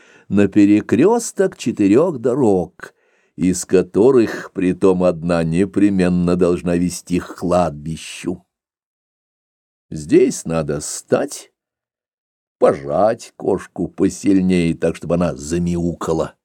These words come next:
и зажмурить глаза. Всё это надо сделать за несколько минут перед полночью, а в самую полночь придёт кто-то и станет торговать кошку.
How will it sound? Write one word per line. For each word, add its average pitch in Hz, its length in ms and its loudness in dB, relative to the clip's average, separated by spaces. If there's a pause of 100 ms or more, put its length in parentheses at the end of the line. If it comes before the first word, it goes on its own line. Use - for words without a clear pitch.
(800)
и - 180 2
зажмурить 123 720 -2
глаза. 98 540 -4 (1300)
Всё 90 300 -2
это 107 180 0
надо 95 200 2
сделать 85 500 0
за 85 120 -2
несколько 92 380 -2
минут 92 280 0
перед 92 280 0
полночью, 113 840 -2 (560)
а 98 160 2
в - 80 -14
самую 226 760 -2
полночь 233 840 0
придёт 170 640 0
кто-то 180 560 -4
и - 240 -8
станет 110 680 -4
торговать 98 720 -6
кошку. - 420 -12